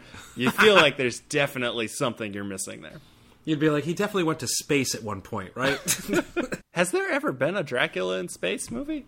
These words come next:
Speaker 2: Of course. It wasn't, didn't Dracula two thousand take place in space?
Speaker 1: I don't
Speaker 2: Or
Speaker 1: think
Speaker 2: something?
Speaker 1: so. I think that just took, 'cause that was made in two thousand. Like,
Speaker 2: Okay,
Speaker 1: that
Speaker 2: there
Speaker 1: wasn't
Speaker 2: has
Speaker 1: the
Speaker 2: to be s-,
Speaker 1: future.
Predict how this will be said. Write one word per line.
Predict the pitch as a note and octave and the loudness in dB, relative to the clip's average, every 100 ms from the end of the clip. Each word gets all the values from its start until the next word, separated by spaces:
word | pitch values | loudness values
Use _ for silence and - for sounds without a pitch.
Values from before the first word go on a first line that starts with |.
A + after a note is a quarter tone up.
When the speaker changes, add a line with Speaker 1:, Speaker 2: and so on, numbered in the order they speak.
| - | -16
Speaker 2:
Of | - - | -16 -6
course. | C#4+ A#2+ - - - - - - - _ _ _ _ _ - | -2 0 -2 -8 -8 -14 -20 -20 -20 _ _ _ _ _ -10
It | D3+ | -4
wasn't, | F#3 G#3+ C4 | -4 -4 -6
didn't | - G3+ A3+ | -6 -6 -2
Dracula | G#3+ G#3 G#3 | -2 0 -4
two | G3+ A3 | -4 -4
thousand | F#3 G3+ F#3+ | -2 -2 -4
take | G3+ G3+ | -8 -6
place | G#3 G3+ | -6 -6
in | G3+ | -8
space? | - G3+ G#3 - - - _ _ - | -6 -4 -4 -6 -16 -18 _ _ 0
Speaker 1:
I | G#3 | 2
don't | G#4+ F#4 | 4 4
Speaker 2:
Or | |
Speaker 1:
think | F#3+ G#4 | 4 4
Speaker 2:
something? | G3 | 4
Speaker 1:
so. | C#3 | 4
I | - | 4
think | G4 C4+ | 2 2
that | G#3+ | 4
just | F3 - | 2 2
took, | F3 - - - - - - - - | 2 2 -18 -20 -20 -20 -20 -20 -8
'cause | F3+ | 2
that | G#3 C4+ D#3 | 6 6 6
was | E3+ C#3 | 0 4
made | E3 B3+ E3+ | 6 8 8
in | B2+ | 2
two | A#2 B2 | 0 0
thousand. | A2+ G#2+ A2+ | 0 -2 2
Like, | C#3+ C#3+ | 2 4
Speaker 2:
Okay, | G#3 | 2
Speaker 1:
that | G#3 | 4
Speaker 2:
there | A#3 | 6
Speaker 1:
wasn't | G#3 A3 | 6 6
Speaker 2:
has | B3+ - | 4 2
Speaker 1:
the | |
Speaker 2:
to | F3 | 2
be | G3+ | 2
s-, | - | 2
Speaker 1:
future. | G2 G#2+ | -4 -6